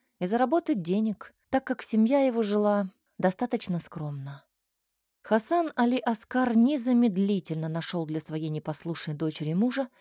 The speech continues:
и дело было решено. До отъезда Мухаммеда обратно в Лондон оставалось не так уж и много дней.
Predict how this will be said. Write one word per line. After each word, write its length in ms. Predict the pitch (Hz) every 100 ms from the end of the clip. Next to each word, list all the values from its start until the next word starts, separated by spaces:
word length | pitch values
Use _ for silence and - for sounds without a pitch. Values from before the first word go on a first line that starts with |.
| - -
и 100 | 180
дело 360 | 165 254 254
было 300 | 214 165 170
решено. 540 | 160 151 - 160 131 - _ _ _ _ _ _ _ _ _ _ _ _ _ _ _ _ _ _ _ _
До 180 | 180 208
отъезда 460 | 226 285 339 254 254
Мухаммеда 640 | 233 - 254 233 190 202
обратно 480 | 190 208 214 208 202
в 40 |
Лондон 540 | 202 262 294 220 208 190
оставалось 760 | 196 - 226 220 233 220 - -
не 180 | 202 214
так 260 | 220 214 202
уж 180 | -
и 40 | 208
много 380 | 202 208 202 202
дней. 460 | 214 220 160 147